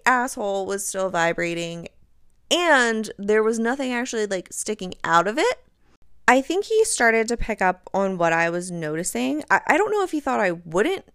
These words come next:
notice. I, I don't really know what the plan was on his end.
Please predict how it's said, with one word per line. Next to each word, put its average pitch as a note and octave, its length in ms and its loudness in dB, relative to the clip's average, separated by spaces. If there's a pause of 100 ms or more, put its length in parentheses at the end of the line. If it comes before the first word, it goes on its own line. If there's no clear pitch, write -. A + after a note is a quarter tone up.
notice. G#4+ 720 2
I, - 260 0
I G#4 40 0
don't A4 200 0
really F#4 220 -4
know A3 520 -2 (520)
what F#3+ 300 4
the G3+ 80 -2
plan D#3+ 480 -8
was - 440 -10 (220)
on G3+ 140 -6
his F#3 180 -8
end. F3 280 -6